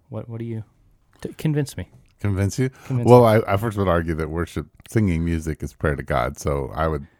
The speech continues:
Speaker 2: put them together. You're,
Speaker 1: It
Speaker 2: you, you are offering thanksgiving, which is a prayer.
Speaker 1: Absolutely.
Speaker 2: So
Speaker 1: Good,
Speaker 2: I,
Speaker 1: good point. Okay.
Speaker 2: so I
Speaker 1: So
Speaker 2: would say
Speaker 1: talk me into
Speaker 2: that.
Speaker 1: both then as
Speaker 2: So
Speaker 1: well.
Speaker 2: I would say that. I say the other thing is, I thought it was interesting that you started out with you feel.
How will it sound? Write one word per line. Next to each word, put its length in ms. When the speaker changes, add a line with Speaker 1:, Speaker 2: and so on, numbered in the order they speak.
Speaker 2:
put 180
them 440
together. 480
You're, 180
Speaker 1:
It 220
Speaker 2:
you, 120
you 120
are 120
offering 680
thanksgiving, 600
which 200
is 140
a 60
prayer. 400
Speaker 1:
Absolutely. 460
Speaker 2:
So 140
Speaker 1:
Good, 80
Speaker 2:
I, 200
Speaker 1:
good 200
point. 280
Okay. 120
Speaker 2:
so 160
I 180
Speaker 1:
So 80
Speaker 2:
would 100
say 160
Speaker 1:
talk 100
me 80
into 160
Speaker 2:
that. 60
Speaker 1:
both 240
then 180
as 80
Speaker 2:
So 80
Speaker 1:
well. 100
Speaker 2:
I 20
would 120
say 120
that. 160
I 60
say 160
the 100
other 160
thing 220
is, 200
I 200
thought 160
it 40
was 140
interesting 400
that 80
you 80
started 460
out 200
with 240
you 100
feel. 540